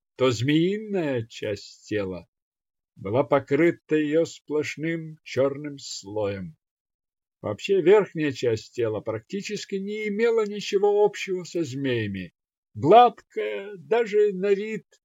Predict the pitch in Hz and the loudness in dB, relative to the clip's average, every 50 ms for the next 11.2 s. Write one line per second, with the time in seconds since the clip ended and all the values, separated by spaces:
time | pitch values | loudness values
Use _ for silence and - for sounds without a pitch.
0 | _ _ _ _ _ _ - 135 151 190 208 202 175 147 156 170 175 180 180 175 | _ _ _ _ _ _ -4 0 2 4 4 4 2 -2 -4 -6 -4 -4 -4 -4
1 | - _ - 196 214 208 151 156 170 151 123 107 101 104 110 170 196 190 170 160 | -6 _ 2 4 4 4 2 -2 -4 -4 -6 -8 -6 4 6 8 8 8 6 2
2 | 147 123 117 113 107 - - - 127 139 190 214 214 196 - - 190 185 - _ | 0 0 -2 -2 -4 -6 -8 -6 0 2 2 2 2 0 -4 -8 -10 -10 -10 _
3 | _ _ _ _ _ _ _ _ - 117 147 175 220 226 214 - _ _ - 147 | _ _ _ _ _ _ _ _ -6 0 4 8 8 8 8 6 _ _ 0 0
4 | 160 156 147 135 135 131 127 120 127 151 190 220 220 202 - _ - 139 165 170 | 2 2 2 0 0 2 2 2 4 6 6 6 6 4 0 _ -4 -2 0 0
5 | 185 175 160 - - - - 156 160 156 143 - - - 156 156 156 - 143 151 | 0 0 -2 -6 -8 -8 -6 -6 -6 -6 -8 -6 -2 -2 -2 -2 -2 -4 -4 -2
6 | 151 147 139 135 135 139 151 151 147 147 135 123 143 147 127 117 110 135 143 147 | -2 -2 -4 -8 -8 -8 -8 -8 -8 -8 -2 0 0 0 0 -2 -6 -4 -4 -2
7 | 135 135 151 147 - - 143 135 - - - _ - 139 139 135 135 131 131 123 | 0 0 -2 -2 -2 -4 -6 -8 -8 -10 -10 _ -2 0 0 0 -2 -4 -6 -8
8 | 117 _ _ _ _ _ _ _ _ _ _ - 175 170 220 208 - - - 135 | -12 _ _ _ _ _ _ _ _ _ _ 0 2 2 2 2 0 -2 -4 -2
9 | 143 135 113 98 135 135 139 135 131 135 151 170 190 202 196 190 185 - - - | -2 -2 0 0 2 2 2 2 2 2 2 2 2 2 0 -2 -6 -8 -10 -6
10 | - 156 156 165 175 175 175 170 - 156 151 151 165 165 151 - _ - 165 165 | -2 0 2 2 2 0 -2 -2 -4 -4 -4 -2 -2 -4 -4 -6 _ 4 4 6
11 | 165 160 160 156 | 6 4 2 -4